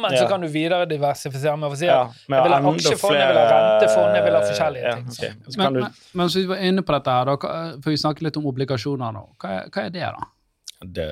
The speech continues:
Speaker 2: vet jeg ikke.
Speaker 3: Vil du, vil du gjette? <laughs>
Speaker 2: Ja, jeg vet, jeg har hørt, det er jo, du, du, eller retten til å kjøpe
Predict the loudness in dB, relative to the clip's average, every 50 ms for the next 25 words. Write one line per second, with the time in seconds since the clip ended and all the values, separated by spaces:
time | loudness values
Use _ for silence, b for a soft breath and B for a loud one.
0 | -8 -12 -14 -14 -12 -14 -14 -14 _ _ _ _ _ _ _ _ _ _ _ _
1 | _ _ _ _ _ _ _ _ _ _ -2 0 0 0 0 0 0 0 0 -2
2 | -2 -4 -6 -6 -6 -10 _ _ _ _ _ _ _ _ _ _ _ _ _ _
3 | _ _ _ _ _ -4 -4 -4 -2 -4 -8 -10 -14 -18 -18 -20 -20 -18 -18 -18
4 | -20 _ _ _ _ _ _ b b b b b b b b b b b _ 2
5 | 2 4 2 2 2 2 2 2 2 4 4 2 4 4 2 0 0 -2 -6 -10
6 | -12 -6 0 4 6 6 8 8 8 6 6 4 4 2 0 0 -2 -10 -16 -8
7 | -2 0 0 0 2 0 0 2 2 2 0 0 -2 -4 -6 -8 _ -4 -4 -2
8 | 0 0 0 0 0 2 2 2 2 2 0 0 2